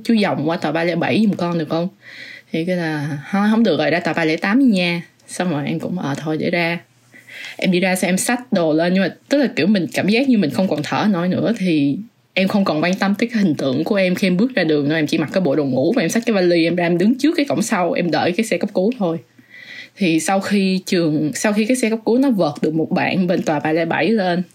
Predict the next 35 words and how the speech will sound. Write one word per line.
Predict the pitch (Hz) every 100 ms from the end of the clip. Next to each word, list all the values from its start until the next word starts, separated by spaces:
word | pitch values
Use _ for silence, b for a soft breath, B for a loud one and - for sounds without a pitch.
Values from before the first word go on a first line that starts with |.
| -
xong | - 165 170
nó | 220
vợt | 190 -
em | - 185 -
nữa | 180
là | 208
tòa | 156
ba | 165
lẻ, | - 180 196 -
à, | - 180 - _
nó | 214
vợt | 214 170
được | 180
một | 156
bạn | 151 151
bên | 175
tòa | 160
ba | 151
lẻ | 156
tám. | 165 180 196 254 - B B B B _
Thì | 170
nó | 196
sang | 214 190
nó | 202
vợt | 180 143
em | 180 190
lên | 190 175
nữa. | 147 185 269 - _ _ _ B B B B B B B -
Thì | 175 185 175 160 147 143 - _ _
em | 214
nói | 226
thiệt | 254 165
với |
mọi | 214 160
người | 156 147 143